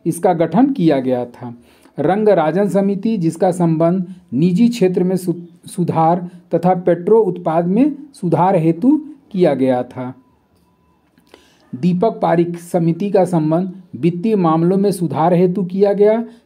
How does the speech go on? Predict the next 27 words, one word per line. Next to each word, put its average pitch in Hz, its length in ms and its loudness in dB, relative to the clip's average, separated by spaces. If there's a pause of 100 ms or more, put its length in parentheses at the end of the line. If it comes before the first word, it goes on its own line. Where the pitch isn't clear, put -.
(100)
जबकि 170 320 -2
तेंदुलकर 170 640 2
समिति 180 420 -2
का 180 120 2
संबंध 170 520 -2 (300)
गरीबी 196 460 0
रेखा 180 340 2
के 196 200 0
नीचे 170 560 2 (340)
जो 170 180 2
भी 226 180 4
व्यक्ति 180 380 0
निवास 175 400 0
कर 180 180 0
रहे 165 140 0
हैं, 180 240 -2 (240)
उनके 180 320 2
संबंध 185 400 0
में 214 80 0
समीक्षा 170 500 -2
करने 175 360 0
के 180 120 0
लिए 180 140 4
तेंदुलकर 170 600 0
समिति 165 440 -2
का 170 140 0
गठन 180 460 0